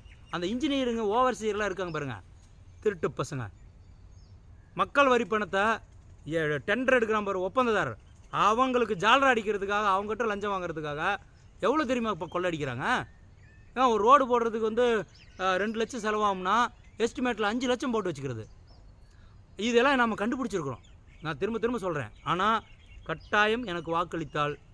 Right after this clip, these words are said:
நேர்மையாக நான் உங்களுக்கு வந்து இந்த மாதிரியான ஊழல்கள், இந்த மாதிரியான பித்தலாட்ட வேலைகளா எல்லாத்தையும் தெளிவுபடுத்தி வெளிச்சம் போட்டு காட்டி உங்களுக்கு சரியான ஒரு பாதையை காட்டுவேன். நான் உங்களுக்கு வேலைக்காரரா தெளிவா செய்ய தயாரா இருக்கேன். நான் இதெல்லாம் சும்மா கொஞ்சம் தான் சொல்லியிருக்கேன்.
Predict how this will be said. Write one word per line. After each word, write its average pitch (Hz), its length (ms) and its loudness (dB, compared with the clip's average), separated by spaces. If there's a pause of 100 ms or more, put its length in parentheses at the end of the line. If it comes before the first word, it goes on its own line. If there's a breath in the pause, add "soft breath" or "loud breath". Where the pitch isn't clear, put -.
(200)
நேர்மையாக 180 520 -4
நான் 147 160 -8
உங்களுக்கு 131 360 -10
வந்து 156 260 -6 (400)
இந்த 170 160 -4
மாதிரியான 165 400 -2
ஊழல்கள், 170 520 -2 (240)
இந்த 156 160 -8
மாதிரியான 156 320 -6 (100)
பித்தலாட்ட 208 400 -2
வேலைகளா 156 400 -4 (420)
எல்லாத்தையும் 196 680 -4
தெளிவுபடுத்தி 185 600 -4 (360)
வெளிச்சம் 214 320 -4
போட்டு 185 220 -4
காட்டி 143 320 -4 (320)
உங்களுக்கு 156 280 -6
சரியான 247 460 2
ஒரு 190 160 -2
பாதையை 180 340 -2
காட்டுவேன். 156 380 -4 (380)
நான் 196 260 4
உங்களுக்கு 180 460 -4
வேலைக்காரரா 165 540 -4 (220)
தெளிவா 202 320 -2
செய்ய 165 260 -6
தயாரா 139 260 -6
இருக்கேன். 113 340 -14 (440 soft breath)
நான் 160 160 -2
இதெல்லாம் 185 340 -2
சும்மா 196 200 -8
கொஞ்சம் 208 260 -6
தான் 214 140 -4
சொல்லியிருக்கேன். 147 360 -4